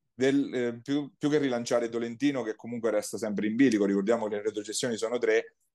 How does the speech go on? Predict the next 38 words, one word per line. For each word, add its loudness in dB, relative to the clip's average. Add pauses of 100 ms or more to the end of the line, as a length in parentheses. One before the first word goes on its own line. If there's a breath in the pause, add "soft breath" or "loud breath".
(160)
eh, -12
più -14
che 2
altro 2
potrebbe 4
essere 0
quasi 0
una -4
condanna -4
per, -4 (300)
per 2
la 4
Taurus 2
laggiù -2
in -4
fondo, 0
che, -8
Taurus 0
che 0
è 4
a 0
meno -2
quattro 2
dalla -2 (320 soft breath)
penultima 2
piazza, 2
che 0
ora 4
è 6
occupata -4
da -2
Falconara. 0
Peraltro -2
Tolentino -2
scavalca 2
la, -2 (800)
scavalca -6
Falconara 2